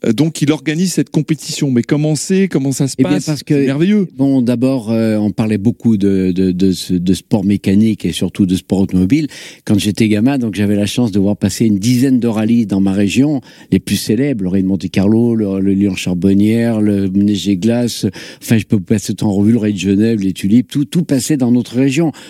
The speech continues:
Speaker 2: Donc, nous, tout, tous les mois, on était sur le bord de la route avec mes copains. Et à l'école, on parlait que de ça. On était vraiment des, des, les, en première ligne pour, euh, pour admirer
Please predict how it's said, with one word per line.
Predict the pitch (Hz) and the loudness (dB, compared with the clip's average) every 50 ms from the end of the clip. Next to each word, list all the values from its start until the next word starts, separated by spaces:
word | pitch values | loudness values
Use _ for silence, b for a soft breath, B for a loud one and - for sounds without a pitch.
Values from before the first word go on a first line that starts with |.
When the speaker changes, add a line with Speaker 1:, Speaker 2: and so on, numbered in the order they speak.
| B B - | B B 0
Speaker 2:
Donc, | 147 143 123 - - | 0 0 0 0 0
nous, | 127 127 147 170 170 | 2 2 2 0 -2
tout, | - - 147 - _ _ | -4 -6 -8 -8 _ _
tous | - 151 | -2 2
les | 147 131 123 | 2 4 2
mois, | 117 120 131 147 180 196 190 185 B B B B B B | 4 2 2 0 0 -4 -6 -10 B B B B B B
on | - 110 | 0 2
était | 117 120 - 143 | 2 2 2 0
sur | 131 - 123 110 | -2 -2 -4 -6
le | 104 | -4
bord | 101 117 117 | -2 0 0
de | 113 | 0
la | 110 | 0
route | 107 110 131 165 185 - | 0 0 2 0 0 0
avec | 127 117 113 120 101 104 | -2 0 0 0 2 2
mes | 104 107 | 0 0
copains. | - 110 104 - - 147 180 190 175 B B B B B B | 0 -2 -4 0 0 0 0 0 -4 B B B B B B
Et | 107 107 | 2 2
à | 110 | 4
l'école, | 107 107 101 - 156 160 | 2 0 0 0 -2 0
on | 139 120 | 0 -2
parlait | 104 - 113 110 110 107 | -2 -2 -2 -2 -2 0
que | - 147 | 0 0
de | 151 | -2
ça. | - - - 185 165 151 127 b b b b b - | -2 -2 -2 -2 -2 -2 -4 b b b b b 2
On | 110 110 | 4 4
était | 110 101 - - 143 165 165 139 | 2 2 0 0 0 2 2 0
vraiment | 113 98 95 117 117 131 143 139 | -2 -2 -2 2 2 2 2 2
des, | 127 113 107 98 98 | 0 0 0 -2 0
des, | 101 101 101 101 | 0 2 2 2
les, | 98 101 | 2 0
en | 101 104 107 101 | 0 0 -2 -4
première | - - 127 135 139 135 123 117 | -2 0 0 2 2 2 2 2
ligne | 123 131 160 180 180 156 135 b b b b b b b b | 2 2 2 2 0 -2 -4 b b b b b b b b
pour, | - 139 135 123 113 117 | 0 0 2 2 2 0
euh, | 117 113 110 107 | 0 0 0 -2
pour | 92 - - 117 104 107 110 113 - | -4 -2 -2 0 0 2 0 -2 0
admirer | - 143 143 131 135 135 135 131 127 131 139 151 160 156 | -2 0 0 2 2 2 2 2 2 0 0 0 0 -2